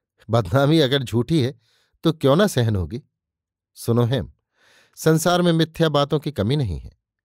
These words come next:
लेकिन उसका प्रतिवाद करने की चेष्टा में फिर जो मिथ्या काम की सृष्टि होती है, उसका गुरुभार नहीं सहा जाता।"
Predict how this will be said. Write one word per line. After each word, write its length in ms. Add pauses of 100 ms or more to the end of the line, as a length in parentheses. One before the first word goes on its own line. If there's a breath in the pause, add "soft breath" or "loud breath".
(640)
लेकिन 260
उसका 200
प्रतिवाद 500
करने 280
की 120
चेष्टा 440
में 160 (420 soft breath)
फिर 160
जो 140
मिथ्या 360
काम 260
की 120
सृष्टि 400
होती 340
है, 140 (460 soft breath)
उसका 280
गुरुभार 520
नहीं 220
सहा 260
जाता।" 440